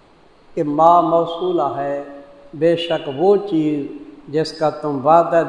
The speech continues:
دیے جا رہے ہو سچی ہے۔ اب یہ چار قسمیں جو ہیں نا، یہ کس پہ دلالت کر رہی ہیں؟ وقوع مجازات پہ،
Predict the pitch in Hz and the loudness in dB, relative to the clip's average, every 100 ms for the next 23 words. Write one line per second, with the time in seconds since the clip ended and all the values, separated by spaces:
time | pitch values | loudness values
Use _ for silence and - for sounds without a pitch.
0 | 135 147 139 143 139 135 131 131 123 139 | -2 -6 -4 0 0 0 -2 -4 -6 -8
1 | 135 - 175 - 151 123 110 - - - | -6 -6 -6 -8 -10 -10 -12 -16 -20 -20
2 | - _ _ _ _ _ - - 175 180 | -20 _ _ _ _ _ -6 2 4 4
3 | 214 208 190 - 175 180 190 196 185 - | 2 2 0 0 6 8 8 6 2 -2
4 | 170 - 175 196 175 147 135 151 147 160 | -4 -4 0 2 2 -2 -4 -4 -2 -2
5 | 185 156 - - - - - 156 - 202 | -2 -4 -10 -16 -20 -18 -8 -8 -2 -2
6 | 196 208 185 180 180 170 160 - 151 139 | 0 -2 2 4 6 6 2 0 -2 -2
7 | 139 135 135 165 - - - - - _ | -2 -2 -6 -8 -10 -20 -20 -20 -20 _
8 | _ _ _ _ _ _ _ _ - - | _ _ _ _ _ _ _ _ -20 -20
9 | _ - 139 151 - 170 185 208 254 - | _ -20 -10 -8 -2 2 4 2 0 -6
10 | - - - - - 151 147 147 147 147 | -14 -16 -20 -20 -16 -10 -6 0 0 0
11 | 143 139 135 - 139 | 0 0 -2 -6 -10